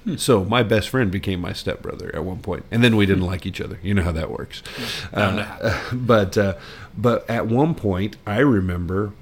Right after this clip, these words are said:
Speaker 2: both of our moms were trying to eke out a living in Wichita, Kansas, and they were sharing an apartment, and, and Thad and I,
Speaker 1: Mm-hmm.
Speaker 2: uh, were in bunk beds, uh, and, and that's just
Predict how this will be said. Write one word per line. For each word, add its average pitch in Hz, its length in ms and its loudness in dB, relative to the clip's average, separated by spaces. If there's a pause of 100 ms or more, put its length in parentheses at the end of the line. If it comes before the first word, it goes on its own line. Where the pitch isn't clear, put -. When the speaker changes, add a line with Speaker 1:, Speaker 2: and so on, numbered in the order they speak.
(120)
Speaker 2:
both 123 220 4
of 131 160 4
our 104 160 2
moms 95 800 0
were 104 140 2
trying 101 400 0
to 92 360 -2
eke 123 220 2
out 107 180 2
a 107 40 0
living 92 400 2
in 82 160 -2
Wichita, 90 400 -4
Kansas, 92 600 -8
and 92 140 -2
they 98 80 4
were 95 160 2
sharing 98 460 0
an 95 160 -2
apartment, 92 520 -6
and, 95 480 -8
and 98 200 -4
Thad 110 340 -2
and 92 120 -4
I, 92 260 -4 (340)
Speaker 1:
Mm-hmm. 117 180 -8
Speaker 2:
uh, 92 300 0
were 101 240 2
in 104 200 0
bunk 123 260 -2
beds, 101 420 -4 (320)
uh, 95 480 -2
and, 101 320 0
and 95 540 -2
that's 95 320 -6
just - 320 -4